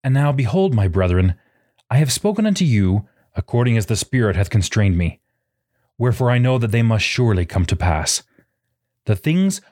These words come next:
which shall be written out of the book shall be of great worth unto the children of men, and especially unto our seed, which is a remnant of the house of Israel. For it shall come to pass in that day that the churches which are built up and not unto the Lord,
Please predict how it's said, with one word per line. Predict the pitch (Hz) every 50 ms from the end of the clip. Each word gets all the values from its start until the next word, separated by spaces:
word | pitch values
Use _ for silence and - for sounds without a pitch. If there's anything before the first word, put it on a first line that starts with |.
| _ -
which | 117 107
shall | - - 131 117
be | 104 107 104
written | 101 98 151 143 151 151
out | 123 117 113
of | 120 123
the | 127
book | 101 98 92 82 - - - - - -
shall | - - 135 127
be | 123 135
of | 143 123 101
great | 104 131 151 170 127
worth | 117 143 175 170 -
unto | - 98 80 85
the | 85 90
children | - - 110 101 92 82 90
of | 90 82 -
men, | 95 90 87 82 82 - - - - _ _ _ -
and | 120 127
especially | 131 123 - 196 208 202 - 214 196 180
unto | 175 156 - 147 139
our | 135 135
seed, | 123 - - 160 165 131 95 85 - - - - _ _ _ _ -
which | - 98 -
is | 107 98
a | 101 104
remnant | 92 110 123 139 123 95 82 -
of | 90 80
the | 98 85
house | 95 110 98 -
of | 120 107
Israel. | 120 135 113 92 85 80 76 76 - _ _ _ _ _ _ _ _ _ _ _ _ _ _ _ _ -
For | - 135
it | 143 -
shall | - 131
come | - 156 180
to | 196
pass | 196 - 107 98 92 95 - -
in | 104 98
that | 98 104 104 -
day | - 85 73 76 80 - - - - - _ -
that | 120 107
the | 139 123
churches | 123 - 185 214 202 - 254 226 - -
which | 175 - 143
are | 123 107
built | 92 117 113 101 90 -
up | 98 82 78 - - _ -
and | 104 104 104
not | 104 117 123 131 -
unto | 127 104 - 104
the | 90 92
Lord, | 87 87 82 80 76 80